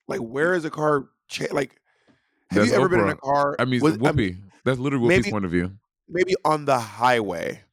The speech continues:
Speaker 1: a car can get up to, like, seventy.
Speaker 2: And not even the F D R, 'cause in the F D R, you're going two miles an hour.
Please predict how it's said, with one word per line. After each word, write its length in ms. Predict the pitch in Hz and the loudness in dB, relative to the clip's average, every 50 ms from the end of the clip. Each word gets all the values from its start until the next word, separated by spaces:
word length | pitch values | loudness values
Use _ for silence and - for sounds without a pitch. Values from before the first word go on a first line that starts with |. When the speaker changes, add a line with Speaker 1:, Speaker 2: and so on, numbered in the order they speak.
| _ _ _ _ _ _ _ - | _ _ _ _ _ _ _ -6
Speaker 1:
a 80 | - - | -6 -4
car 240 | - 147 143 139 127 | 0 2 2 2 2
can 160 | - 139 131 | -2 -6 -4
get 140 | 123 143 - | -2 0 0
up 120 | - - | 0 -2
to, 120 | - 214 | -4 -4
like, 300 | 214 120 113 127 - - _ _ _ _ _ _ _ _ _ _ _ _ _ _ - | -2 0 -2 -2 -4 -10 _ _ _ _ _ _ _ _ _ _ _ _ _ _ -10
seventy. 680 | - - - - 156 143 131 120 113 107 - 82 80 - - - - - | -8 -4 -2 2 2 2 2 2 0 -4 -4 -10 -12 -14 -18 -20 -10 -6
Speaker 2:
And 160 | - 151 156 | -4 -4 -2
not 160 | 170 196 208 180 | -2 -4 -4 -4
even 200 | 185 165 170 160 | -6 -6 -2 0
the 120 | 156 135 | 0 0
F 140 | 151 147 120 | 0 -2 -2
D 140 | 143 143 139 | -2 0 0
R, 280 | 127 120 104 92 95 | 2 2 0 0 -2
'cause 160 | - 135 131 | -4 -4 -4
in 180 | 160 - 175 170 | -4 -2 -2 -2
the 80 | 170 175 | 0 -2
F 80 | 165 | -2
D 120 | 156 165 170 | -2 -4 -4
R, 280 | 170 175 175 170 170 | -2 0 0 0 -2
you're 180 | 160 139 160 151 | -4 -6 -6 -2
going 280 | 139 160 151 139 139 | 0 0 0 0 0
two 140 | 123 135 147 | -2 -4 -4
miles 260 | 139 123 113 110 101 | -2 0 0 0 0
an 80 | 107 104 | 0 0
hour. 340 | 98 85 82 80 78 82 | 0 0 0 0 -2 -6